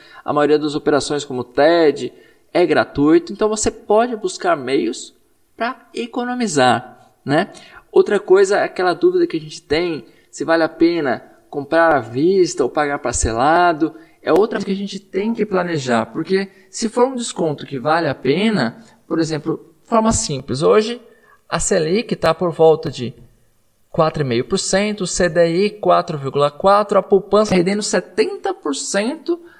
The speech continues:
da Selic, então três e pouco. Então, se alguém oferecer pra você um desconto maior, cinco por cento, dez por cento numa compra, com certeza essa compra vai valer a pena de ser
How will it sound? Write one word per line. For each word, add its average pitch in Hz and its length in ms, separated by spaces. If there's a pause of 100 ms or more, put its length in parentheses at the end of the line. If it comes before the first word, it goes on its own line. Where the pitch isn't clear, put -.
(140)
da 190 80
Selic, 147 580
então 202 360
três 196 380
e 175 60
pouco. - 580 (400)
Então, 254 180
se 254 160
alguém 240 240
oferecer 262 400
pra 208 120
você 202 280
um 175 100
desconto 160 500
maior, 160 640 (120)
cinco 254 440
por 156 140
cento, 190 300
dez 165 240
por 147 180
cento 165 320
numa 131 180
compra, 226 520 (340)
com 403 160
certeza 359 440
essa 339 180
compra 359 280
vai 349 140
valer 311 280
a 285 80
pena 214 340
de 226 80
ser 285 240